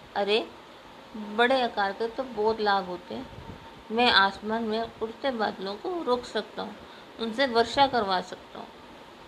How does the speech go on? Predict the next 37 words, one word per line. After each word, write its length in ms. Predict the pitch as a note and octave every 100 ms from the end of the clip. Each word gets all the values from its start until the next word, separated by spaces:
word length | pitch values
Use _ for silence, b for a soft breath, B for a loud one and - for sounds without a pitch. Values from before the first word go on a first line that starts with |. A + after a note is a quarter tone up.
| -
और 140 | G3 - -
तुम 160 | G#3+
तो 220 | G3+ A#3 B3
बस 280 | A3 B3 -
उन्हें 300 | G#3 G#3 A#3 A3
दूर 200 | A3 A3
से 180 | A3
ही 160 | G#3+ B3 G#3
देख 220 | G#3 G#3
सकती 420 | - F3+ - F3
हो। 40 | F#3 F#3+
बोलो, 260 | F#3 F3+ - - -
करवा 280 | F#3 F3 G3+
सकती 360 | D4+ - -
हो 100 | G#4+
तुम 220 | D#4+ C#4
वर्षा?" 400 | A#3+ G#3 - - - - - - - -
गिलहरी 380 | G3+ G#3 G#3 G#3+
बोली, 440 | F#3 G3+ G3+ A3
"नहीं 260 | A#3 B3 A3+
भाई, 220 | G#3 E3+ - - - - - - - -
ये 140 | C4+ C#4+ -
तो 120 | C4
मैं 220 | C4 A#3+
नहीं 180 | A3 G3
कर 160 | - D#3
सकती, 440 | - - - - - - - - - - B3
ये 100 | C#4+
आप 320 | - G#3+ A#3+ C#4+
ही 60 |
कर 180 | B3 F#3+
सकते 360 | F#3 F3+ - -
हैं, 300 | - - G#3
परंतु 360 | F#3 F#3 G#3+ A#3 - - - -
कितने 320 | A#3+ B3 C4
ही 160 | C4+ C4
कार्य 380 | A#3+ G3+ F#3+